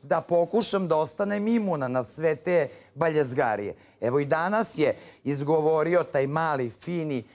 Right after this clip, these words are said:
jadničko od dvadeset dve godine, koga svi ovde zlostavljaju: „Tebe niko neće da je.” Znaš, sad su počeli J i K. A ja ću da ti prevedem na srpski: „Mene niko neće da jebe.” Pa sam napala njegovu,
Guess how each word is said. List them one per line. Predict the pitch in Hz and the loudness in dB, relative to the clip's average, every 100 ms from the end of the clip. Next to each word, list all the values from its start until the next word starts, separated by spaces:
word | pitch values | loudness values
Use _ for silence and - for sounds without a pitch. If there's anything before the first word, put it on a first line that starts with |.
| _ | _
jadničko | 131 147 123 131 143 - 139 | 0 0 0 -6 -8 -8 -8
od | 117 | -4
dvadeset | 135 120 | -4 -4
dve | 143 | -4
godine, | 160 156 | -4 -6
koga | 143 131 | -6 -4
svi | 123 - 202 | -6 -4 0
ovde | 170 135 | 0 -2
zlostavljaju: | 120 127 131 180 175 - - _ 202 | -4 -4 -4 -6 -6 -8 -20 _ -6
„Tebe | 170 185 | -2 -2
niko | 190 196 170 | -2 -4 -6
neće | 175 175 - 147 | -6 -8 -10 -2
da | 139 | -2
je.” | 139 151 113 - _ _ _ _ _ _ | 0 -2 -2 -8 _ _ _ _ _ _
Znaš, | 156 147 | -2 -2
sad | 151 | -4
su | - | -8
počeli | - 185 175 156 165 | -8 -6 -4 -4 0
J | 233 208 185 | 0 0 -4
i | 175 | -10
K. | - 135 - _ _ _ _ - - - | -4 -4 -4 _ _ _ _ -18 -18 -4
A | 127 | 2
ja | 160 165 | 2 2
ću | 165 | -2
da | 170 | -4
ti | 175 175 | -4 -4
prevedem | 185 180 175 135 | 2 2 2 -2
na | 120 | -4
srpski: | 190 - - | -6 -10 -8
„Mene | 175 180 | -6 -4
niko | 190 202 | -4 -4
neće | 180 185 175 | -4 -4 -4
da | 147 | 0
jebe.” | 123 127 139 98 69 _ _ _ _ _ _ | 0 2 0 0 -10 _ _ _ _ _ _
Pa | 139 | -8
sam | 131 156 151 | -4 -4 0
napala | 151 170 214 196 160 | 0 0 0 0 0
njegovu, | 160 165 170 160 147 | -2 0 0 2 2